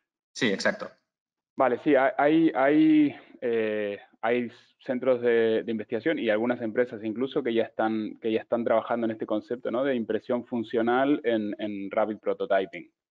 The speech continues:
Speaker 2: Eh, en nuestro caso, la, la, la aplicación sería un poco distinta, ¿ya? En, en rapid prototyping, pues,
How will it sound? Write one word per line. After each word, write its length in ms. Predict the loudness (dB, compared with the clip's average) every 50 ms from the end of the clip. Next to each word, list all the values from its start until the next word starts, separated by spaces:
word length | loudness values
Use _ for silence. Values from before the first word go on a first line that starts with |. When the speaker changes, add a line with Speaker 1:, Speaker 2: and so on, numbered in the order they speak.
| _ _ _ _ _ _ _ _ _ _ -20 -20 -8
Speaker 2:
Eh, 540 | -2 0 2 2 4 4 2 2 0 -2 -4 _ _ _ _ _ _ _ _ _ _ _ _ _ _ _ _ _ _ _ _ -12 -6
en 140 | -4 -2
nuestro 240 | -2 -2 0 0 2
caso, 240 | 2 2 2 2 2
la, 160 | 2 2 2 2
la, 140 | 0 -4
la 140 | -2 -2 -2
aplicación 420 | -2 0 -2 -2 -2 -2 -4 -6 -4
sería 140 | -2 -2
un 80 | -2 0
poco 160 | 0 2 2
distinta, 400 | 0 0 -2 -4 -2 -2 -2 -2
¿ya? 80 | -2 -4
En, 220 | -6 -8 -10 -10 -10
en 680 | -10 -8 -10 -12 -12 -12 -14 -16 -16 -18 -20 -12 -6
rapid 260 | -4 -4 -4 -4 -6
prototyping, 540 | -8 -8 -8 -4 -2 0 0 0 0 -4 -4
pues, 200 | -2 -2 -4 -4